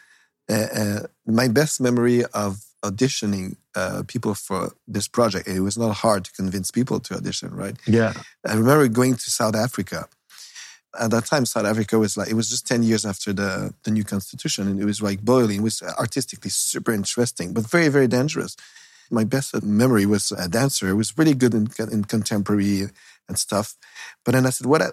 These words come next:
Speaker 1: what other th-, type of dances do you do?" He said, "I, I do Zulu traditional dance." And I, I put a Beatles song. I said, "Okay,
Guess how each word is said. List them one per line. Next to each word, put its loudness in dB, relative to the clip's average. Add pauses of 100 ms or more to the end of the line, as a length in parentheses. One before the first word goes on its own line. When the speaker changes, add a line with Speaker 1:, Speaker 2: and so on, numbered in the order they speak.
(100)
Speaker 1:
what -2
other 2
th-, -6
type -2
of -2
dances -2
do -10
you -2
do?" -2 (560)
He -12
said, -6
"I, 2 (240)
I 0
do 4
Zulu 4
traditional -2
dance." -10 (680)
And 0
I, 2 (180)
I -4
put -2
a 4
Beatles 2
song. -2
I 0
said, -2
"Okay, 0